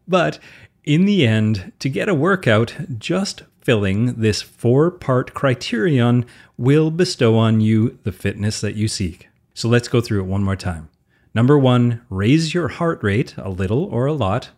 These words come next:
Two, challenge your muscles a little or a lot. Number three, tease your balance and mobility as much as you feel safe doing.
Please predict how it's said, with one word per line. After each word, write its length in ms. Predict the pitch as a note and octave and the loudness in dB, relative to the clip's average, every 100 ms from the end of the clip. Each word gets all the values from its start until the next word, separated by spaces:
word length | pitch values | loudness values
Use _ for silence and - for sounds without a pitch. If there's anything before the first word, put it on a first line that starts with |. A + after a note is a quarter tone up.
| _ _ | _ _
Two, 420 | - G3+ G3+ E3+ F#3+ | -2 2 2 2 0
challenge 520 | F#3+ D#3 E3+ G3 E3 | -2 -2 0 0 2
your 100 | C3 | 2
muscles 720 | G#2+ D#3 A3+ - F2+ A#2 F#3 - - | 2 -2 -2 -2 -2 -2 -4 -8 -8
a 20 | |
little 400 | F2+ F2 F2 E2 | -6 -4 -6 -8
or 140 | F#2+ | -8
a 80 | F2 | -8
lot. 420 | E2 F2 C3 G3 - - - | -6 -4 -2 -4 -10 -20 -8
Number 240 | - A#2 A2 | 0 2 2
three, 540 | - D3+ F3+ F#3+ F3+ - - - | 0 0 2 2 -2 -8 -20 -16
tease 520 | - F3 F#3 G3+ F3+ | -6 -2 -2 -2 -2
your 200 | F#3 E3+ | 0 0
balance 500 | E3+ B2 B2 C3+ C#3 | 2 2 2 2 2
and 240 | A2+ G#2 C#3 | 0 2 2
mobility 680 | E3+ D#3+ B2+ G#2+ G#2+ E3 G3 - | 2 2 4 4 2 -2 -4 -4
as 180 | F2+ | -4
much 220 | F2+ F#2+ G2+ | -2 -4 -4
as 120 | F#2+ | -2
you 80 | B2+ | -2
feel 220 | - C#3+ | 0 -2
safe 340 | - B2+ B2 | 0 -2 -2
doing. 400 | - G2+ G2 G2 | 0 0 0 -2